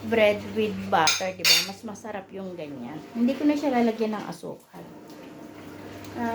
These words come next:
masarap sana mag, ano, kata-, katapat nito. Masarap sana ang coffee. Kaso, pag nag two times ako ng coffee, hindi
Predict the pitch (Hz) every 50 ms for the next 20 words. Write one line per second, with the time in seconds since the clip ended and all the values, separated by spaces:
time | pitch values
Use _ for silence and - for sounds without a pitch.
0 | 233 240 240 240 - 262 262 254 254 - - 269 247 240 240 240 233 233 233 226
1 | 226 - - - 196 196 196 202 208 208 202 196 - - - - - - - -
2 | - - 214 220 - 233 220 214 214 - - 226 226 - 233 220 - 220 214 -
3 | 233 208 - - 208 202 202 - 226 214 214 214 - - 208 208 214 214 208 202
4 | - - 208 202 196 196 196 - 214 202 196 202 180 175 185 190 - 214 202 202
5 | 196 190 190 190 - - - - - - - - - - - - - 233 226 226
6 | 247 247 240 - - 247 233 233 - 240 233 233 233 240 226 233 226 226 226 220
7 | 220 214 - 226 214 202 202 - 202 196 196 196 202 202 196